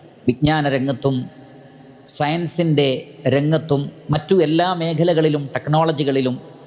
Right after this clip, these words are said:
മറ്റു സാങ്കേതിക വിദ്യകളിലുമൊക്കെ എത്രമാത്രം ഉയർന്നു നിൽക്കുന്നൊരവസ്ഥ ഉണ്ടായിട്ടും മരണത്തെ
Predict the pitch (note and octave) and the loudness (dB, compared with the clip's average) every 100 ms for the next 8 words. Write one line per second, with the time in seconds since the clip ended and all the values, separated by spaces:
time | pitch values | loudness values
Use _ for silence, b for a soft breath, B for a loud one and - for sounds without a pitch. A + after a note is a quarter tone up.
0 | - - - A#2+ D3+ C#3+ B2+ B2 C3 C#3+ | -20 -4 -2 0 0 0 0 -2 0 0
1 | C#3+ D3 C3 A2 B2+ C#3 C3+ B2 G#2 - | 2 0 -2 0 2 2 2 2 0 0
2 | A#2 - - - - - - - - D#3+ | -2 -2 -12 -20 -20 -20 -20 -20 -2 -2
3 | D#3+ G3+ G3+ G#3 - F#3+ F#3 - C#3+ D#3+ | 0 -2 -2 -2 -2 -4 -4 0 2 2
4 | F3+ G3+ E3+ D3+ D#3+ C#3+ C3 B2 C3 C#3 | 2 0 0 0 0 0 0 0 -2 0
5 | B2 A2+ A2 G#2 F#2 G2+ G2+ - - - | 0 0 0 -2 -4 -6 -8 -16 -20 -20
6 | - - - - - A#3+ B3 F3+ A3 A3+ | -20 -20 -20 -20 -4 2 4 2 0 -4
7 | A3+ G3 E3+ F3 | -2 0 0 -2